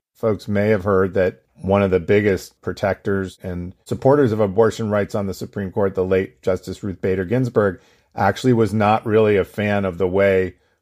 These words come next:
Roe versus Wade came to its conclusions. And she had long said she thought abortion rights could be defended better on gender equality grounds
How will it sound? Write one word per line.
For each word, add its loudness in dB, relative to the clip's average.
Roe 2
versus -2
Wade 0
came -4
to -6
its -6
conclusions. 0
And -8
she -2
had 0
long 0
said 0
she -4
thought 2
abortion 0
rights -2
could -6
be -2
defended -2
better 2
on -2
gender 2
equality 2
grounds -4